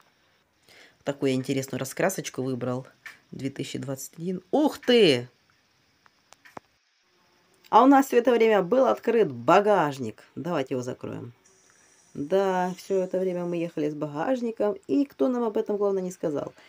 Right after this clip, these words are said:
Ничего на приборке не горело. А версия паза, знаете, такая,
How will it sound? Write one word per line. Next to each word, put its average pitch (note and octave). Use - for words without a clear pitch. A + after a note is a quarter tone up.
Ничего F#3
на E3
приборке F3
не G3+
горело. E3+
А D#3
версия G3+
паза, G3
знаете, F#3+
такая, D#3+